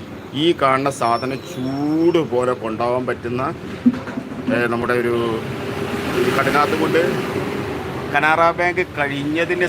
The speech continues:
ശേഷം മാലിക് ദീനാർ ഹജ്ജ് ഗ്രൂപ്പ്, അതുപോലെ നമ്മുടെ അതിൻ്റെ തൊട്ടടുത്ത് തന്നെ നമുക്ക് ഈ സ്ഥാപനം കാണാൻ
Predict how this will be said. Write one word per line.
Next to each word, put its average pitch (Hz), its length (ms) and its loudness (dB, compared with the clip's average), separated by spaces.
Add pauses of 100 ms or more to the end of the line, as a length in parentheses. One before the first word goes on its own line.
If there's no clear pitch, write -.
ശേഷം 135 460 2 (500)
മാലിക് 175 480 4
ദീനാർ 190 400 2
ഹജ്ജ് 143 300 0
ഗ്രൂപ്പ്, 147 260 0
അതുപോലെ 151 300 0 (100)
നമ്മുടെ 156 240 2 (460)
അതിൻ്റെ 156 320 2
തൊട്ടടുത്ത് 151 600 -2
തന്നെ 87 180 -6 (1400)
നമുക്ക് 123 360 2 (320)
ഈ 151 120 0
സ്ഥാപനം 123 500 2
കാണാൻ 113 220 2